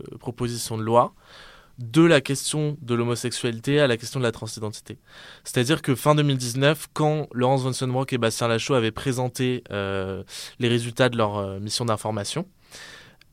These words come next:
les mêmes députés qui se sont abstenus, euh, là récemment, euh, donc je pense à, à Xavier Breton, euh,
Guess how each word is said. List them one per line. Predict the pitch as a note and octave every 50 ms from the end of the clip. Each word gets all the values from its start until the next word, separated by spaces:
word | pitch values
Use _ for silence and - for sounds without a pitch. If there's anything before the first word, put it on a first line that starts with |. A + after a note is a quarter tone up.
| _ _ _ _ _ -
les | - B2+ B2 C3 C3
mêmes | C3 C#3+ D#3+ F3 F3 E3
députés | C#3+ C#3+ C#3 - - C#3+ - D#3+ D#3 D3+
qui | D3 - B2
se | - B2
sont | - - B2+
abstenus, | A#2+ A#2 - - C3 B2+ B2 B2+ C3 C3+ C3+
euh, | A#2+ G#2+ G2+ G2+ G2+
là | G2+ A2+ A2+
récemment, | A2 A2+ A2 - - A2+ A2 B2+ F3 - - - - - - - _ _ -
euh, | G#2+ G#2+ G#2+ G#2 G#2 G#2 G#2 G2+ G2+ G2+ G2 G2 F#2+ E2+ F#2 E2+ E2+ F#2+
donc | G2+ A2 A2+
je | - -
pense | A2+ A2 - -
à, | A2 G#2 G2 G2 G2 F#2+ F#2 F#2 F2+ F2 F2+ F2 F2+ - G1+ - -
à | E2 A2+ A2
Xavier | A2 A#2 A2 A2 A#2 A2+
Breton, | A2 A2 A2 - - A#2+ A#2+ B2 B2 A2+
euh, | G2+ G2 F#2+